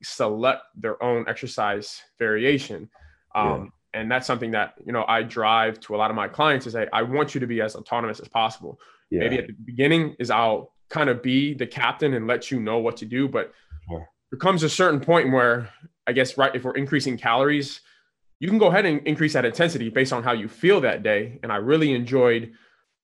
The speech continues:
Speaker 1: how you were able to, hey, educate that client and say, "Hey, if this feels good, let's keep rolling." But, but you allow them to self-select. But can you go into detail of how you would auto-regulate either via exercise selection, intensity, volume, whatever it may be for a client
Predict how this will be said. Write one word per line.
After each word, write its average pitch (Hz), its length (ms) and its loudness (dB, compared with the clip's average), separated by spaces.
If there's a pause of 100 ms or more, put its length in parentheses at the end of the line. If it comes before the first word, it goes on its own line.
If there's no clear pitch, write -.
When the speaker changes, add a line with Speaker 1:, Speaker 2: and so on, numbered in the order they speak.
(120)
Speaker 1:
how 123 200 2
you 123 160 0
were 120 80 4
able 117 180 0
to, 123 180 -6
hey, 120 400 0
educate 117 320 -6
that - 180 -4
client 147 440 2
and 120 120 -8
say, 110 120 0
"Hey, 113 160 -2
if - 200 -10
this 135 180 -2
feels 156 220 0
good, 160 240 0
let's 123 180 -2
keep 123 200 -4
rolling." 127 260 0
But, 107 100 -8
but 117 100 -10
you 117 160 -4
allow 117 280 2
them 123 180 -2
to 117 100 -10
self-select. 110 720 -6
But 107 240 -2 (340)
can 160 140 -2
you 151 80 0
go 170 140 4
into 151 160 0
detail 135 380 0
of 107 160 0
how 127 680 2 (680)
you 156 220 0
would 135 240 4
auto-regulate 131 760 2
either 117 800 0
via 120 380 -2
exercise 123 400 -2
selection, 135 720 0
intensity, 127 720 -4
volume, 123 480 -2
whatever 120 320 0
it 113 60 -4
may 113 180 -2
be 117 300 -6
for 117 300 -4
a - 40 -10
client 107 340 -6